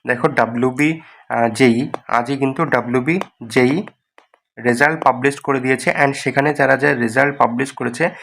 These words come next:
সেখানে কিন্তু ওবিসির সেভেন্টিন পার্সেন্ট সেই রিজার্ভেশনের উপর ডিপেন্ড করে and ওয়ান ফর্টি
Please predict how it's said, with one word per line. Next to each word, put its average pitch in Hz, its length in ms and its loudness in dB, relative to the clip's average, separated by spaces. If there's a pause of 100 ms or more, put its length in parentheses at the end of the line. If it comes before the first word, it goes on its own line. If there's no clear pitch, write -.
(240)
সেখানে 131 360 0
কিন্তু 135 300 0
ওবিসির 123 440 -2
সেভেন্টিন 143 760 0
পার্সেন্ট 151 480 0
সেই 151 180 0
রিজার্ভেশনের 127 800 0 (420)
উপর 135 360 2
ডিপেন্ড 139 380 0
করে 160 240 4 (160)
and 135 220 -2
ওয়ান 139 300 2
ফর্টি 143 760 -2